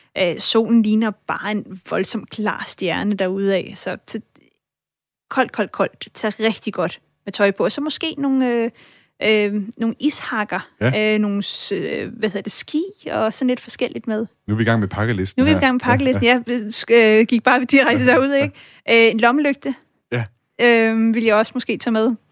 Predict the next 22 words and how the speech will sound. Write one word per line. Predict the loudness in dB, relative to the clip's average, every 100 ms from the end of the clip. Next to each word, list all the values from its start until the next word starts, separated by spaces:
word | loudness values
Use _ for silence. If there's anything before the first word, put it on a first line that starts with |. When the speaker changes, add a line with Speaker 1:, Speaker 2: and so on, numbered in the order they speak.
| _ _ -12 -4
Speaker 2:
Man |
kan | -2
sige, | -2
det | 0
snyder | 2 4
jo | 2
nogle | 0
gange | -2 0
lidt, | -2 -4
når | -4
man | -4 -6
ser | -4 -4
de | -4
billeder, | -6 -4 -2 -4 -8 _ -8
der | -6
er | -6
taget | -6 -4 -2 -2
af | -2 -6
Pluto, | -6 -4 -4
ikke? | -6
Fordi | -6 -6 -6
der | -8